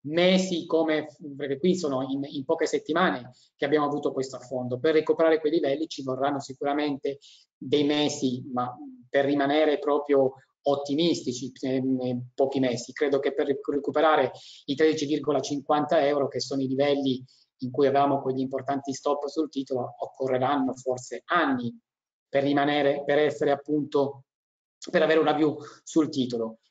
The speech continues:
Quindi dare dei consigli in questo momento è anche difficile, perché nessuno può s-, dirci se questo, il minimo che abbiamo visto, è un minimo di periodo, un minimo dove il titolo rimbalza.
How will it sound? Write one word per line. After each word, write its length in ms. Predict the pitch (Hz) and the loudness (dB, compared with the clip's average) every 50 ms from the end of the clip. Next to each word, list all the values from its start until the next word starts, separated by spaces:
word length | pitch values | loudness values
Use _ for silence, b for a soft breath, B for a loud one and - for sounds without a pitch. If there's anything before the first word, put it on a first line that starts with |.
| _ _ _ | _ _ _
Quindi 600 | _ 220 208 175 143 127 117 113 113 - - - _ _ _ _ _ | _ 4 4 6 4 2 0 -2 -6 -8 -14 -18 _ _ _ _ _
dare 340 | _ 175 156 220 233 233 226 | _ 0 4 4 6 8 8
dei 120 | 214 202 | 8 8
consigli 480 | 196 208 208 190 185 - 208 196 156 156 | 6 6 4 4 2 2 2 2 2 2
in 120 | 156 147 | 0 0
questo 320 | - - 190 185 - - 185 | 2 2 2 4 4 4 4
momento 680 | 202 208 190 180 180 185 190 185 190 208 190 185 185 | 6 6 6 4 4 4 2 4 4 4 4 4 2
è 80 | - 160 | -2 -2
anche 340 | 151 160 160 - - 151 | -2 -2 -4 -6 -8 -6
difficile, 720 | 139 139 131 - 220 208 185 185 - 131 127 120 120 - - _ _ _ _ _ _ _ _ _ _ _ _ _ | -6 -6 -6 -2 0 0 0 0 -2 -2 -2 -4 -4 -8 -14 _ _ _ _ _ _ _ _ _ _ _ _ _
perché 300 | _ 175 165 - - 180 | _ 0 0 0 0 0
nessuno 520 | 170 165 160 - - 247 247 220 180 160 175 | 0 0 0 0 2 4 6 6 6 4 4
può 140 | 165 156 156 | 4 2 2
s-, 180 | - - - | 2 -6 -10
dirci 680 | 139 151 180 190 196 185 - - - 180 175 180 180 - | -4 2 6 6 6 6 4 0 0 0 0 0 -4 -8
se 380 | - - - 160 151 147 - - | -12 -2 2 2 2 2 2 -4
questo, 1120 | - 170 175 175 180 170 - - - - - _ 170 165 160 160 165 160 - - - _ _ | 2 4 6 6 6 4 2 -2 -6 -12 -4 _ 4 6 8 6 6 4 2 -6 -10 _ _
il 220 | - 151 151 156 | -6 -6 -4 -2
minimo 340 | 156 170 180 180 170 165 156 | -2 -2 0 0 0 0 0
che 100 | 160 160 | 0 2
abbiamo 240 | 156 156 156 151 147 | 2 2 2 2 0
visto, 560 | 147 160 170 160 - - 160 151 156 156 - | 0 -2 -4 -4 -2 0 2 2 2 0 -4
è 80 | - 151 | -6 -4
un 160 | 147 151 151 | -4 -4 -2
minimo 580 | 151 160 165 160 160 156 151 147 139 143 B B B B B B _ | -2 -2 0 0 0 0 0 -2 -2 -4 B B B B B B _
di 140 | - 135 131 | -10 -8 -2
periodo, 540 | 131 143 156 180 190 185 151 127 131 135 | -2 2 4 6 6 6 6 4 2 0
un 80 | 135 135 | 0 -2
minimo 260 | 143 156 160 156 156 147 | -2 -2 0 0 0 0
dove 200 | 147 139 147 139 | 0 0 0 -2
il 40 | |
titolo 300 | 139 165 151 - 151 143 | -2 -4 -2 0 0 0
rimbalza. 800 | 139 143 151 156 175 175 175 156 135 - - - 127 127 127 | 0 -2 -2 2 2 4 4 4 2 -2 -4 -6 -8 -8 -8